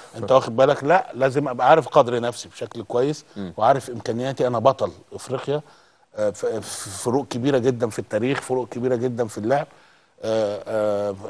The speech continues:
Speaker 1: يعني حاجات كتيرة فيه فروقات، لكن الملعب ما بي-،
Speaker 2: مم.
Speaker 1: ملوش ب-، زي ده،
Speaker 2: نعم.
Speaker 1: زي ما أنا حكا-، قلت على المحلة والزمالك.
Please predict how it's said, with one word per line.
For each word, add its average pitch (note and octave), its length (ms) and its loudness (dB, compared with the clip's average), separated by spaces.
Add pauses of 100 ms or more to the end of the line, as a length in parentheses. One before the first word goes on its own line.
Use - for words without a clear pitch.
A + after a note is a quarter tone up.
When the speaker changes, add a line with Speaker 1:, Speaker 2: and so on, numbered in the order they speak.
(140)
Speaker 1:
يعني A#2 240 0
حاجات F#3 260 6
كتيرة F#3 340 2
فيه D3 160 0
فروقات، A2+ 480 -4
لكن B2+ 240 -4
الملعب C#3 520 4
ما B2+ 140 0
بي-، A2 440 0 (160)
Speaker 2:
مم. F#2+ 100 -10
Speaker 1:
ملوش B2+ 280 2
ب-، A2+ 160 -4
زي A#2 280 2
ده، B2 60 0
Speaker 2:
نعم. C#3 80 4
Speaker 1:
زي C#3+ 120 4
ما D3+ 100 4
أنا C#3+ 140 4
حكا-، A#2 300 -2
قلت D3+ 320 4
على C3 100 6
المحلة D3+ 360 2
والزمالك. C#3 260 4